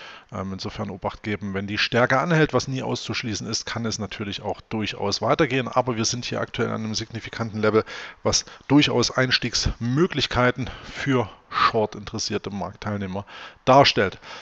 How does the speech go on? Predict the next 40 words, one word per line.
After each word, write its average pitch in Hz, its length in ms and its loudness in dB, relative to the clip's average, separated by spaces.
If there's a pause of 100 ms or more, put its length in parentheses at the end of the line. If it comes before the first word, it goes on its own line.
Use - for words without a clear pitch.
(160)
Warten 139 200 6
wir 151 100 8
ab, 135 140 4
was 147 140 2
noch 127 120 -2
kommt. 180 300 0 (440)
Ähm, 120 380 0 (840)
grundsätzlich 123 520 -2
gilt 117 160 -2
es 110 100 -2
eben 107 160 -6
hier 113 180 -2
immer 110 200 -2
wieder 107 220 -2
abzuwägen, 107 480 -4
dass 98 140 -2
natürlich 110 360 -4
die - 80 -8
Bewegungen 107 540 -2
gerade 107 280 -4
beim 107 160 -2
Australdollar 107 720 0 (320)
in 143 200 0
der 131 120 2
Nacht 120 300 -2
immer 123 340 -4
exorbitant 127 640 -4
sind. 123 160 -2
Das - 120 0
heißt, 113 200 0
man 113 120 -2
muss 127 120 -4
sich 131 140 -4
hier 127 80 -2
darauf 113 180 -6
einstellen, 117 400 -4
dass 123 180 -2 (460)
im 127 140 -8
Zuge 117 300 -4
möglicher, 110 520 0